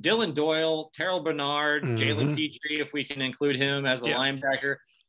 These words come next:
Speaker 1: those dudes are just studs. And,
Speaker 2: <laughs>
Speaker 1: you know, linebacker is just kind of a lost art where, you know, you watch Texas's linebackers. We just talked about Overshown whiffing on that tackle.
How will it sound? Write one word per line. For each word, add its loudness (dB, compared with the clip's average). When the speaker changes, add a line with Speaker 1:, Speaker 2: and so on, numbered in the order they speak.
Speaker 1:
those 2
dudes 4
are -4
just -10
studs. -10
And, 4
Speaker 2:
<laughs> -14
Speaker 1:
you -6
know, 0
linebacker 4
is 2
just -2
kind 4
of 0
a 2
lost 2
art 4
where, -2
you -6
know, 0
you 0
watch 0
Texas's 0
linebackers. 2
We 0
just -4
talked 0
about 0
Overshown 0
whiffing -2
on 0
that 0
tackle. 0